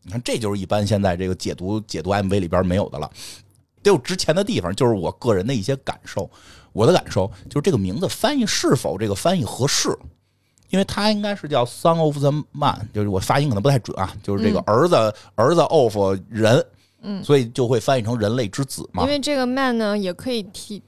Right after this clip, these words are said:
Speaker 2: 就是可-，可以说是人，
Speaker 1: 啊。
Speaker 2: 然后他在，呃，对立，对立性别的时候是特指男人。
Speaker 1: 对。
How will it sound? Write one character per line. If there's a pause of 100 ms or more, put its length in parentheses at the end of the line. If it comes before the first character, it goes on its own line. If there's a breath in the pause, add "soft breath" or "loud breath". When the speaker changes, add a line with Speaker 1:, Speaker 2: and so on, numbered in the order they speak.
Speaker 2:
就
是
可-，
可
以
说
是
人， (100)
Speaker 1:
啊。
Speaker 2:
然
后
他
在， (420 soft breath)
呃，
对
立，
对
立
性
别
的
时
候
是
特
指
男
人。
Speaker 1:
对。